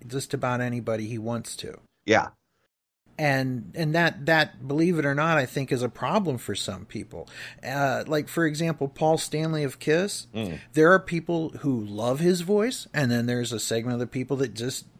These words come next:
Speaker 1: do, do not like his voice. And I don't understand that. You know what I mean?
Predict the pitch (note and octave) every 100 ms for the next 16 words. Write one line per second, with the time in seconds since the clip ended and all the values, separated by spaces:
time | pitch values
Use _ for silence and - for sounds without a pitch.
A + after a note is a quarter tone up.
0 | A2 G#2+ A#2+ B2+ B2 B2 C3 C3+ C#3 C3+
1 | C3+ C3+ D3 C3+ D3+ G3 - - - -
2 | _ _ - - - - - - C#3 B2
3 | B2+ C#3+ C3+ C#3 C3 B2+ - G#3 B3+ E3
4 | - - - - - - - B2+ A#2+ A#2+
5 | A#2 A#2+ B2+ C#3+ C3